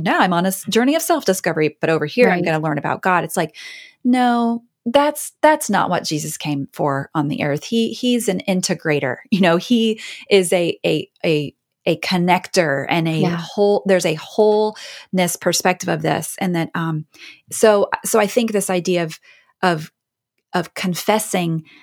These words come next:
Speaker 1: um, you know, we talk a lot about confessing sin, but scripture also talks about confessing righteousness and embracing giftedness. And so I,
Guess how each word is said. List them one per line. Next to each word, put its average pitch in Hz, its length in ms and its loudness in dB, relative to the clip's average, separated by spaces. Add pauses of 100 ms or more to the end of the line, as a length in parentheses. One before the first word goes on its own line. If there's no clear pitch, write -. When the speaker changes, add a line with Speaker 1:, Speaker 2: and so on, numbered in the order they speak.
(180)
Speaker 1:
um, 165 360 -2 (180)
you 190 80 2
know, 180 80 2
we 185 80 4
talk 190 220 2
a 196 40 2
lot 185 160 2
about 175 280 0 (340)
confessing 180 560 -2
sin, 170 500 -4 (380)
but 190 100 4
scripture 226 320 0
also 269 220 2
talks 247 240 -2
about 226 160 0
confessing 190 540 -6
righteousness - 760 -8 (420)
and 185 360 0 (200)
embracing 185 600 0
giftedness. 196 760 -4 (360)
And 196 200 0
so 196 200 2
I, 180 140 -2